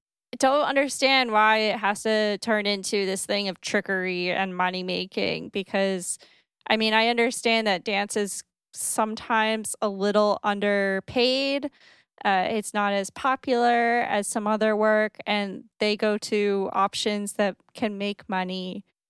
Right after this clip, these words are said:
And in the future, we'll discuss some of those topics in depth. But I think what really opened my eyes about this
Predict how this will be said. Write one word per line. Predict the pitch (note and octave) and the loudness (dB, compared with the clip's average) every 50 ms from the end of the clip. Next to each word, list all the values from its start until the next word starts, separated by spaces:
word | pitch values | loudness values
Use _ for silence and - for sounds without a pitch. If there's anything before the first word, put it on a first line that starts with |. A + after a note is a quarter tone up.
| - | -6
And | - A3 G#3+ | -4 -2 0
in | G#3 G#3+ G#3+ | 0 0 -2
the | G#3 | -4
future, | - - A3+ A3+ G3+ - - G#3 G#3 G3+ G3+ F#3 _ - | -4 -4 -4 -4 -2 0 0 2 2 2 0 -2 _ 0
we'll | G#3 G#3 G#3 | 2 2 2
discuss | F#3+ - G#3+ G3+ - - - G3+ G#3 - - - - - | 0 -2 -4 -4 -2 0 0 0 0 0 -4 -10 -10 -10
some | - - - A3 G#3+ G#3+ | -8 -2 -2 0 0 0
of | G#3 F#3+ | -2 0
those | F3 G3+ G3 G3 F#3+ F3+ F#3 - - - - - _ _ _ - | 2 0 2 0 0 -4 -6 -6 -8 -8 -10 -14 _ _ _ -6
topics | - - G3+ G#3+ - - G#3+ G3+ G3+ - _ - - - - - - - | -2 0 0 0 0 0 0 0 0 -2 _ -10 -12 -10 -12 -12 -8 -4
in | A3 G#3 G#3 G3 | -4 -4 -4 -2
depth. | F3+ G#3+ G#3 G#3 F#3 - - - - - - _ _ _ _ _ _ _ _ _ _ _ _ _ - | 0 2 4 4 2 0 -4 -14 -20 -20 -20 _ _ _ _ _ _ _ _ _ _ _ _ _ 2
But | A#3+ G#3+ G3+ G3 - - - _ _ _ _ _ _ _ _ _ _ - | 4 4 4 4 0 -4 -8 _ _ _ _ _ _ _ _ _ _ 0
I | - | 0
think | B3+ - C4 B3+ B3+ - | 0 2 2 0 2 4
what | E4+ C4 G#3 | 2 2 4
really | A3+ C4 B3 B3 A#3 - | 4 2 4 4 2 2
opened | - A3+ A3+ - - A3+ G#3+ A3+ | 2 0 0 0 0 -2 -2 0
my | A3 G#3+ A3 A#3 A#3+ A3+ - G3 G#3 | 0 2 2 2 2 2 2 0 0
eyes | G#3 G#3 G3 G3 - - | 0 -2 -4 -6 -6 -6
about | - F#3+ - G3+ G3 - - - | -4 -2 0 0 0 0 -2 -4
this | - F#3+ G3 - - | -6 -4 -4 -4 -8